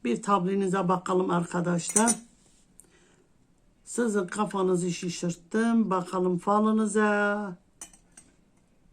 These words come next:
Görüyorsunuz.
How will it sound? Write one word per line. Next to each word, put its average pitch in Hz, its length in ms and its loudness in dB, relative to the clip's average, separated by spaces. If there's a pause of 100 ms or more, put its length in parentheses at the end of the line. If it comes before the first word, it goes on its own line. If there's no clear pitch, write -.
(1600)
Görüyorsunuz. 208 1400 0